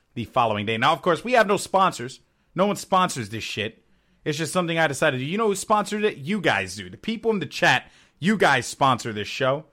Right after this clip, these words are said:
You're the reason why I keep it going. Uh, I don't even know if I want sponsors.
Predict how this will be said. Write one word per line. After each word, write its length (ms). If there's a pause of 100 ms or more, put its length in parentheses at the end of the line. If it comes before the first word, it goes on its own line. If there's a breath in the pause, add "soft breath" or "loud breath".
(600)
You're 160
the 100
reason 280
why 140
I 40
keep 280
it 120
going. 340 (800)
Uh, 260
I 100
don't 100
even 140
know 100
if 100
I 60
want 240
sponsors. 540